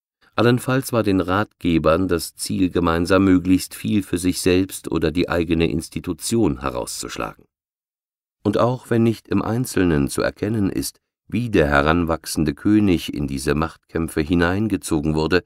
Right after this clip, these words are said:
es kann kaum zweifelhaft sein, dass ihn diese dauerhafte Situation der Animositäten und des massiven Gegeneinanders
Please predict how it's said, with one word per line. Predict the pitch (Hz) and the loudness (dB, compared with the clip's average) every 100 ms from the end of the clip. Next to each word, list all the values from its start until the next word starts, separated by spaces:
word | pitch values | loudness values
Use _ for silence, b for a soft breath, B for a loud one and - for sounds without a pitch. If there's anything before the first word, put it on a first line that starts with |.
| _ _ _ _ _ | _ _ _ _ _
es | 95 - | -8 -6
kann | 117 117 | -4 -4
kaum | - 113 113 | -4 -4 -4
zweifelhaft | 107 - 120 - 76 73 - | -6 -6 -4 -4 -2 -4 -2
sein, | 80 82 98 _ _ _ _ _ | -2 0 0 _ _ _ _ _
dass | 101 98 | -4 -4
ihn | - 127 135 | -2 0 0
diese | 120 104 101 | 0 0 0
dauerhafte | 90 87 82 87 - | 2 2 0 -2 -2
Situation | 87 92 90 85 - - 78 87 104 | -2 -2 -2 -4 -4 -4 0 0 2
der | 95 - | 0 0
Animositäten | 85 76 73 73 - 80 76 - 87 - _ _ _ | 0 0 0 -2 -4 -4 -4 -4 -4 -6 _ _ _
und | 69 | -8
des | 69 - | -6 -6
massiven | 69 71 120 113 98 95 | -6 -4 -4 -4 -2 0
Gegeneinanders | 90 87 85 78 71 69 69 - - | 0 0 0 0 0 0 -2 -4 -14